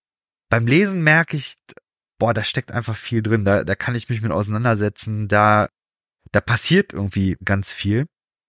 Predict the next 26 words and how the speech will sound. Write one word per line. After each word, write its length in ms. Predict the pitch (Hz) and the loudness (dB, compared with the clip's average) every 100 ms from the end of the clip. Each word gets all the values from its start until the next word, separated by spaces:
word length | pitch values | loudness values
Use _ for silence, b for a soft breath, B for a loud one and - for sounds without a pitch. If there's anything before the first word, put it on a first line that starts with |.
| _ _ _ | _ _ _
Dann, 280 | 117 143 135 - | 0 0 -6 -6
also 200 | 113 107 | -4 0
das 120 | 131 | 0
finde 180 | - 151 | 2 2
ich, 60 | |
das 140 | 135 117 | 2 0
muss 180 | 147 - | 0 2
man 120 | 131 | 2
einfach 240 | 117 127 | 2 2
auch 80 | 117 | 2
nochmal 240 | 120 113 | 2 0
sagen, 260 | 101 117 110 | 2 2 0
dieses 240 | 104 113 | -4 -6
Buch, 240 | - 135 139 | -2 -2 -2
ich 140 | 117 | -4
finde, 220 | - 127 110 | -4 -4 -4
das, 180 | 95 | -6
das 340 | - 95 - - | -8 -8 -8 -12
lohnt 380 | - 107 123 160 | -6 2 4 4
sich 180 | 135 107 | 2 0
wirklich, 260 | 123 - 104 | -2 -4 -6
das 140 | 113 | -6
bei, 320 | - 107 98 | 2 4 4
bei 140 | 90 104 | 2 0
Ruach 300 | 104 113 107 | 2 0 0
mal 260 | 110 104 | 2 0